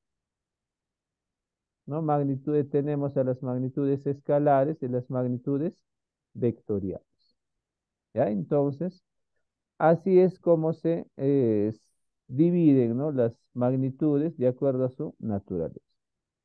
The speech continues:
¿Ya, chicos? A ver, vamos a ir viendo, ¿no? Esta parte quedó claro, ¿no? Por su origen, ¿a qué se refieren magnitudes fundamentales, magnitudes derivadas,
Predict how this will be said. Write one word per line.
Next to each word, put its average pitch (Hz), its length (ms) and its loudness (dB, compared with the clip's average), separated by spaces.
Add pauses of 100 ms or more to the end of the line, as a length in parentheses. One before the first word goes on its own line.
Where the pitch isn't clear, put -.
(200)
¿Ya, 131 140 -4
chicos? 160 440 -4
A 131 120 -2
ver, 135 260 -4 (200)
vamos 147 500 -4
a 156 40 0
ir 147 200 0
viendo, 131 400 0
¿no? 143 120 -4
Esta 180 220 -2
parte 170 360 0
quedó 151 260 0
claro, 127 340 2
¿no? 143 140 -6
Por 127 240 -6
su 131 100 -4
origen, 139 600 -2 (580)
¿a 127 120 -6
qué 143 160 -4
se 135 160 0
refieren 123 520 -2
magnitudes 120 640 -2 (480)
fundamentales, 127 1040 0
magnitudes 120 720 -4
derivadas, 120 600 2